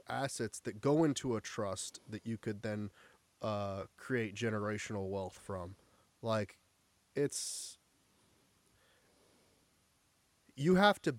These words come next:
be there, and being there on the internet is subjective to what the algorithm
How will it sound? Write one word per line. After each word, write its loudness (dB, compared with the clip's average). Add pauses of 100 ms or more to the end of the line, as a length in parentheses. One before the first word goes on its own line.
(140)
be 4
there, 6 (500)
and 2 (200)
being 6
there 6
on 4
the 2
internet 0 (840)
is 4
subjective 2
to 2
what 2 (100)
the -6 (240)
algorithm 4